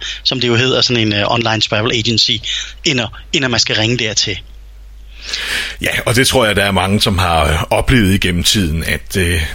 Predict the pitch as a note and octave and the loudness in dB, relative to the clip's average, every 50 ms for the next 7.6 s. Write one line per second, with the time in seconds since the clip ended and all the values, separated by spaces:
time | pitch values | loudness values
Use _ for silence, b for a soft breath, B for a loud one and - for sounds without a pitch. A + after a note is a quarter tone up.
0 | B B B B B B B A2+ G#2 - B2 A#2 G#2+ G#2+ G#2 G#2 - B2 F#2 F#2 | B B B B B B B -2 0 2 2 2 2 2 2 2 2 4 4 4
1 | F#2+ F#2 F2+ F2 E2+ D#2+ E2+ F#2 E2+ E2 E2 E2 E2 D#2 - B2 A#2 A#2+ B2+ B2 | 4 4 4 2 2 2 2 2 2 0 0 0 0 2 2 4 4 6 4 4
2 | A#2+ - - F#2 E2 E2 E2 E2+ - B B B B B B B B F2 F2 E2+ | 4 2 2 2 2 2 0 -2 -4 B B B B B B B B -2 -2 -2
3 | E2 - - - - - - - - - F#2+ F2+ F#2 F2 F2+ F#2 E2+ E2 D#2 E2+ | -4 -6 -8 -8 -8 -6 -4 -2 0 0 2 2 2 2 2 2 2 0 0 0
4 | F2 C#2+ E2 F2 F2 E2+ E2 D#2 F2+ F#2+ F#2+ G2 G2+ - - F#2+ G2 G2 F#2+ - | -2 0 0 0 2 2 2 2 2 2 2 2 2 2 2 0 2 2 2 4
5 | C3 B2+ B2+ C3+ C#3 C3 A#2+ G#2+ F#2+ F#2 F2+ F2+ F2+ E2+ F2 E2+ G#2 F#2+ - - | 4 6 6 6 6 6 6 4 4 4 2 2 2 0 0 0 0 0 0 0
6 | - - - G#2 F2 D#2+ E2+ E2 D2+ D2 E2 E2 E2+ D#2 D2+ D2+ D#2+ E2 D#2 D2+ | 0 2 4 4 6 6 4 2 2 2 2 2 2 2 2 2 2 2 2 2
7 | D2+ D2 D2 E2+ D#2+ - - - E2 D#2 D2+ D2+ | 2 2 2 0 0 2 2 0 0 0 0 -2